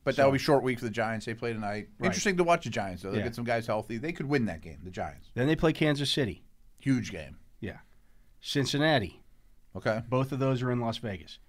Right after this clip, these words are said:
Speaker 1: A lot of playoff implications for those two games.
Speaker 2: At Dallas.
Speaker 1: Dallas has won a game without their quarterback.
Speaker 2: Yeah.
Speaker 1: This, this could be Dallas's year.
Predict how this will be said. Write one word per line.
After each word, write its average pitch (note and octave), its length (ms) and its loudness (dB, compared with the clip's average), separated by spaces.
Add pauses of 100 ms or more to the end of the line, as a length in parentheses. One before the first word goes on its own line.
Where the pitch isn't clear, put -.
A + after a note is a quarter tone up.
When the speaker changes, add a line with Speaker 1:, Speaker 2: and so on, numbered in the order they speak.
(140)
Speaker 1:
A - 20 -4
lot A#2 120 2
of - 80 -2
playoff D3 260 2
implications F#2+ 500 -4
for F#2+ 80 -8
those B2 180 -2
two - 120 -12
games. C2 300 -16 (120)
Speaker 2:
At B2+ 220 -2
Dallas. C#3+ 560 0 (840)
Speaker 1:
Dallas A2 280 -4
has D#2+ 140 -16
won E2+ 120 -10
a C#2+ 60 -12
game E2 180 -12
without D2+ 260 -12
their - 100 -20
quarterback. E2+ 500 -12
Speaker 2:
Yeah. E2+ 180 -8 (180)
Speaker 1:
This, G#2 240 -10
this G2+ 200 -12
could G#2+ 120 -4
be F2+ 80 -6
Dallas's D2+ 480 -10
year. D2+ 260 -16